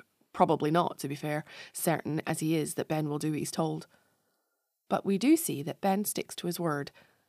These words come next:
as Ravi keeps asking for the info during the next few episodes, and Phil keeps having to blow him off with the excuse that Ben is working on it. And then Keeble reveals to Phil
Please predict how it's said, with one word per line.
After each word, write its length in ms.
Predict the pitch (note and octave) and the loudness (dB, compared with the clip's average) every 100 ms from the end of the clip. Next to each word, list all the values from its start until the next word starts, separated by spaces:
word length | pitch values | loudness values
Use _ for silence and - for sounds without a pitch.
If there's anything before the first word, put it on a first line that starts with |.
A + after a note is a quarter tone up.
| _ | _
as 140 | D#3+ D#3+ | -6 4
Ravi 280 | F3+ F3+ | 4 6
keeps 280 | F3+ G3+ - | 2 -2 0
asking 360 | F#3+ F#3+ - E3 | 0 0 -4 -4
for 100 | D#3 | 0
the 120 | E3 | 0
info 320 | E3+ E3 D3 | 0 0 -4
during 260 | D3 D3+ D3 | -2 -2 -2
the 60 | |
next 240 | D#3+ - - | -4 -6 -2
few 140 | E3+ | 0
episodes, 560 | D#3 D3+ - C#3+ C#3+ - _ _ _ - | 0 -2 -6 -6 -8 -12 _ _ _ -6
and 120 | D#3+ | -2
Phil 260 | - D#3 | 0 0
keeps 200 | E3 - | 0 -4
having 220 | - D#3 D#3 | -6 -6 -6
to 80 | |
blow 220 | E3 D#3+ D#3+ | -2 0 2
him 100 | F#3 | 2
off 260 | E3 - | 2 -2
with 140 | D#3 - | -10 -6
the 120 | D#3+ | -6
excuse 380 | C#3+ - D#3 - | -4 -4 -6 -4
that 160 | - _ | -8 _
Ben 220 | - E3 | -2 -2
is 120 | D3+ - | -2 -2
working 380 | C#3+ E3 F3 | 0 0 -4
on 140 | C3 - | -10 -10
it. 180 | - - _ _ _ _ _ | -12 -18 _ _ _ _ _
And 200 | - D#3+ | -4 2
then 320 | F3+ G3 D#3 D#3 | 4 4 2 -4
Keeble 500 | - A3 G3 E3 D3+ | -2 0 2 2 0
reveals 380 | D#3+ E3 D#3 | 0 0 -2
to 100 | - | -6
Phil 380 | D3 F3+ E3 D#3+ | -6 -2 0 -2